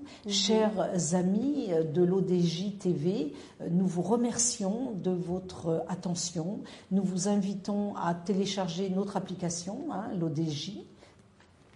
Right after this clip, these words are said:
Speaker 2: qui a aujourd'hui une application I O S et Android. Euh, vous pouvez nous,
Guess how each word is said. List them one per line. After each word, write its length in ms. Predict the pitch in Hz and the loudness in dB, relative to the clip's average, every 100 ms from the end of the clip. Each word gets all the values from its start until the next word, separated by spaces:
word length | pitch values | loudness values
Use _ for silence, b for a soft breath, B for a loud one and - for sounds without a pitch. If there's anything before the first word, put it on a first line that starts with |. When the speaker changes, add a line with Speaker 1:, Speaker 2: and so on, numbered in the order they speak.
| - | -16
Speaker 2:
qui 220 | - 151 | -2 0
a 120 | 165 180 | 0 0
aujourd'hui 280 | 160 151 165 | -2 -2 -2
une 80 | |
application 500 | 147 143 160 147 185 | -4 -4 -6 -6 -2
I 140 | 165 156 | -2 2
O 140 | 151 | 2
S 340 | 175 185 - - b b b - | 2 0 -2 -8 b b b -4
et 280 | 165 156 - - - | 0 0 -4 -12 -4
Android. 320 | 170 160 151 151 208 311 196 185 B B | 0 2 4 4 4 0 -2 -4 B B
Euh, 140 | 160 156 | 0 2
vous 160 | 147 | 2
pouvez 260 | 196 185 214 | 0 0 2
nous, 320 | 208 185 180 | 4 4 2